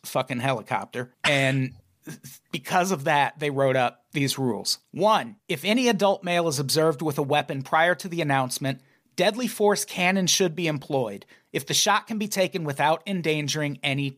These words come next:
children. Two, if any adult in the compound is observed with a weapon after the surrender announcement is made and is not attempting to surrender, deadly force can and should be employed to neutralize the individual. Three, if compromised by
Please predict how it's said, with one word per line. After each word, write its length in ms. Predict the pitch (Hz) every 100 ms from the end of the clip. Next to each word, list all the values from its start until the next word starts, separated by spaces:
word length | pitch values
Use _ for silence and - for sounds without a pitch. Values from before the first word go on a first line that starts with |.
| -
children. 560 | - 175 131 98 87 _
Two, 340 | - 320 123 - -
if 160 | 160 214
any 220 | 240 247
adult 320 | 196 220 214
in 40 |
the 60 | 202
compound 540 | - 180 175 165 180
is 120 | 165 147
observed 420 | 131 156 160 143
with 140 | 151
a 60 | 143
weapon 420 | 131 160 180 147 -
after 360 | 175 196 220
the 80 | 202
surrender 520 | - 190 170 180 180
announcement 520 | 165 156 156 - 151
is 120 | 131 143
made 400 | 170 170 165 139 - _ -
and 160 | 147
is 140 | 135 143
not 340 | 147 196 202
attempting 520 | 208 - 185 190 202 165
to 140 | 180
surrender, 720 | - 156 147 180 202 208 208 _
deadly 300 | 190 214 240
force 360 | 214 202 202 -
can 320 | - 196 196
and 140 | 175
should 240 | - 196 156
be 120 | 170
employed 500 | 151 - 165 151 139
to 100 | 139
neutralize 720 | 143 156 - 151 143 135 127
the 140 | 143 135
individual. 720 | 123 127 120 120 127 123 _ -
Three, 560 | 285 302 247 196 180 _
if 180 | - -
compromised 760 | - 208 247 262 240 226 214 -
by 200 | 165